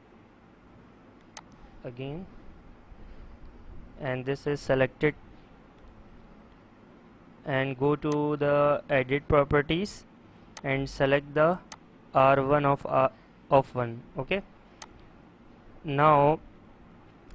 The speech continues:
you can see here the, uh, now you have to simulate the graph. Okay,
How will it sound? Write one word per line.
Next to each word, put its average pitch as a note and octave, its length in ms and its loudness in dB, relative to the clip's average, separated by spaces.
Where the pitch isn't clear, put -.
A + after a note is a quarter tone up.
you D3 140 -4
can D3 220 -2
see C#3+ 200 -6
here C#3+ 340 -4
the, C3+ 120 0
uh, C3 340 2
now C#3+ 160 -2
you D#3+ 160 -2
have D#3 240 0
to E3 340 -4
simulate D3+ 680 -2
the D3 120 0
graph. B2 320 0
Okay, F3+ 320 2